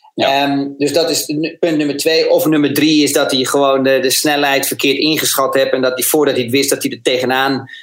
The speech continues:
Speaker 2: eh, reed, dat hij dacht misschien dat hij wat meer wind van voren zou krijgen uit de slipstream, dat hij minder snel er voorbij ging. Nou, maar ik denk dat de eerste twee zijn, want hij rijdt, je ziet er gewoon echt gewoon recht op het, eh, linker achterwiel
Speaker 1: Ja.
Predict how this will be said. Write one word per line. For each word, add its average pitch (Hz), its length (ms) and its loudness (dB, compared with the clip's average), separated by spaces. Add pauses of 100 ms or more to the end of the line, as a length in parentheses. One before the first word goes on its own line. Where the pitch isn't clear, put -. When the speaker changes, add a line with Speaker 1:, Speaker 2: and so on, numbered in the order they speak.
(200)
Speaker 2:
eh, 127 280 0
reed, 131 380 2
dat 123 120 2
hij 127 100 -2
dacht 135 220 -2
misschien 135 260 0
dat 131 120 0
hij 127 100 2
wat 127 100 0
meer 135 280 0
wind 135 260 0
van 123 180 -2
voren 147 280 2
zou 127 160 0
krijgen 127 420 0
uit 127 160 0
de 123 60 -2
slipstream, 131 480 -2
dat 123 140 -2
hij 120 100 -2
minder 127 240 -2
snel 123 260 0
er 120 100 -4
voorbij 127 380 0
ging. 113 400 -6 (360)
Nou, - 140 -2
maar - 120 -2
ik - 80 -4
denk 139 160 0
dat 135 120 0
de - 100 0
eerste - 340 0
twee 151 260 0
zijn, 123 180 2
want 117 120 -4
hij 123 100 0
rijdt, 139 280 0
je 143 60 -2
ziet 147 180 -2
er - 60 -8
gewoon 139 180 0
echt 143 160 -2
gewoon 135 240 2
recht 147 200 -2
op 131 80 -2
het, - 300 -4
eh, 135 80 0
linker 139 260 0
achterwiel 120 360 0
Speaker 1:
Ja. 123 40 2